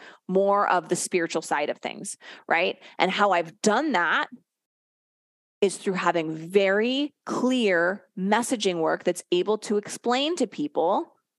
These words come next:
in words they can understand, not in my woo-woo. Listen, I love the woo-woo. I'm doing all that shit on the weekends, right? But then I'm taking all of those concepts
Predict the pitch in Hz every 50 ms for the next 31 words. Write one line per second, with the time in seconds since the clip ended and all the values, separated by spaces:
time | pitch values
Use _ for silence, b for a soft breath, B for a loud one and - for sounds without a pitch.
0 | _ _ _ _ _ _ _ _ _ _ _ _ _ _ _ _ _ _ _ -
1 | 190 190 180 175 185 202 233 254 247 226 254 254 - 277 254 262 262 254 262 269
2 | - - - 311 311 285 233 196 185 208 247 285 - - _ _ _ _ _ _
3 | _ _ _ _ _ _ _ _ _ _ _ _ 170 190 190 208 - 247 262 254
4 | 247 240 247 240 247 247 247 247 240 214 226 226 247 254 247 254 247 254 254 247
5 | 247 247 240 240 247 254 240 - - - 214 - - 311 269 240 226 220 226 233
6 | 233 226 277 294 277 339 359 392 339 330 339 294 269 262 269 311 - _ _ _
7 | _ _ _ _ - 180 175 - 220 240 254 262 269 277 277 277 277 - - 392
8 | 302 302 302 294 277 277 302 294 285 - 220 165 - - - - - 196 196 220
9 | 220 226 220 - - 214 220 208 - - 196 208 226 226 226 - - - 277 311
10 | 302 - 285 233 208 190 - - 190 196 214 247 262 262 226 208 220 196 190 -
11 | - - - 269 294 349 370 330 - - 165 170 180 - - -